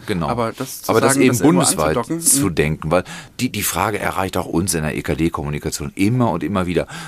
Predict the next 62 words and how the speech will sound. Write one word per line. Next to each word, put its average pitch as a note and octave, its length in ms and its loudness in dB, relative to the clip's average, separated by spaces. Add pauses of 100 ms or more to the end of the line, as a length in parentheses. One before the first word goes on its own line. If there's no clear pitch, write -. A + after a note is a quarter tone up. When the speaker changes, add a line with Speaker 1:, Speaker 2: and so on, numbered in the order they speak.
(120)
Speaker 1:
Warum A#2 380 2
seid G2 220 2
ihr G2 80 2
da F2+ 160 2
nicht E2+ 180 -4
reingegangen? D2+ 460 -4 (160)
Warum A2 400 2 (320)
gibt - 160 -8
es G#2 100 -6
da F#2+ 160 0
nicht G2 200 -4
auch E2+ 100 2
mal F2+ 180 0
irgendwie F2+ 720 0
wieder G2 360 2
Gegenwind F#2+ 760 -2
von F#2 300 -6
kirchlicher F2+ 340 0
Seite, C#2+ 300 -2
wenn E2+ 180 2
gegen D#2+ 300 -4
uns C#2 120 -8
geschossen - 480 -4
wird? C#2 180 -2 (140)
Speaker 2:
Ja. - 240 -8
Speaker 1:
Und D#2+ 80 -6
wir E2 120 2
immer F#2+ 80 0
nur F2+ 100 2
sagen E2 220 -2
können, F2+ 180 -2
„Ja, F2+ 260 -2
sorry, G#2 380 0
wir D#2 100 0
sind D#2+ 140 -4
da E2+ 80 4
zu - 140 -6
dünn F2+ 180 -2
aufgestellt, D2 560 -2
wir D2+ 60 -2
haben D#2+ 100 -2
kein E2+ 160 -6
Personal.“ F#2+ 480 -2 (380)
Das, - 260 0
äh, F2 160 4
kann G2 160 -2
man G2 160 2
mal F#2+ 260 2
sagen, D2+ 300 -4
aber E2 160 0
auf - 200 -2
Dauer G#2+ 280 2
sollte G2 260 2
man's C#2 240 -6
nicht C2+ 140 -10
sagen, C#2+ 220 0
deswegen D2 260 -4
versuchen C#2+ 320 -8
wir C2+ 80 -6
hier C2 140 -4
eben C2+ 100 -6
nachzubessern. - 640 -8